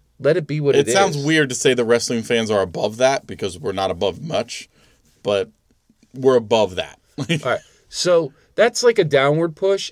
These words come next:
Speaker 1: An upward push, Mojo Rawley, and now this feud that he's having with Bobby Roode.
Speaker 2: Bobby Roode, exactly. And I think we need to talk about this because, let's be honest,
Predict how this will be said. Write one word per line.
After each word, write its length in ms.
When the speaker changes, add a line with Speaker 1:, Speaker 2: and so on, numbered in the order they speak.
Speaker 1:
An 120
upward 460
push, 540
Mojo 400
Rawley, 560
and 160
now 180
this 200
feud 260
that 120
he's 120
having 240
with 100
Bobby 280
Roode. 80
Speaker 2:
Bobby 240
Roode, 440
exactly. 680
And 320
I 100
think 260
we 140
need 140
to 80
talk 280
about 280
this 200
because, 320
let's 180
be 120
honest, 360